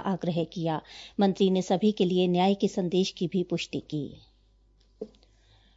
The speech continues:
केंद्रीय ऊर्जा मंत्री मनोहर लाल ने आज करनाल में श्री गुरु तेग बहादुर जी के तीन सौ पचासवें शहीदी वर्ष को समर्पित हिंद दी चादर युवा मैराथन में सहभागिता की।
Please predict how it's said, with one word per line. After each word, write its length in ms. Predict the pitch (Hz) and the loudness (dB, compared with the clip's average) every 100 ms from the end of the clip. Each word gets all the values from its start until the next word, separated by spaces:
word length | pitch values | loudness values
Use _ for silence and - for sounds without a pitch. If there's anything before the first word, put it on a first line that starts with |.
| _ | _
केंद्रीय 420 | - 240 240 285 311 | 4 6 6 6 6
ऊर्जा 340 | 262 196 220 | 6 4 2
मंत्री 320 | 214 202 220 | 4 2 2
मनोहर 380 | 220 202 196 196 | 2 2 2 2
लाल 220 | 196 185 | 2 2
ने 180 | 185 190 190 | 2 2 2
आज 220 | 190 180 | 2 2
करनाल 400 | - 196 185 175 | 0 0 2 0
में 140 | 185 185 | 0 -2
श्री 240 | - 185 | -2 -2
गुरु 200 | 180 190 185 | 0 0 0
तेग 260 | 190 190 196 | 0 0 0
बहादुर 340 | 175 180 180 | -2 0 -2
जी 160 | 175 185 | -2 -4
के 160 | - 185 180 - - - | 0 -2 -2 -8 -12 -2
तीन 200 | 233 233 | 0 2
सौ 140 | 254 | 4
पचासवें 520 | 226 202 196 180 220 214 | 4 4 2 2 0 0
शहीदी 420 | - 185 185 196 | 2 0 0 0
वर्ष 220 | 180 175 | 0 0
को 120 | - | -2
समर्पित 520 | 185 240 170 - 180 - - - | -2 0 0 0 -2 -4 -20 -2
हिंद 240 | 233 233 240 | 4 6 6
दी 200 | 233 220 | 2 2
चादर 400 | 220 185 196 190 | 4 4 4 4
युवा 300 | 185 190 196 | 4 4 4
मैराथन 460 | 180 170 170 208 | 4 2 2 0
में 140 | 190 175 | -2 -2
सहभागिता 600 | - 190 175 160 160 160 | -2 -2 -2 -4 -2 -4
की। 260 | - 156 | -4 -6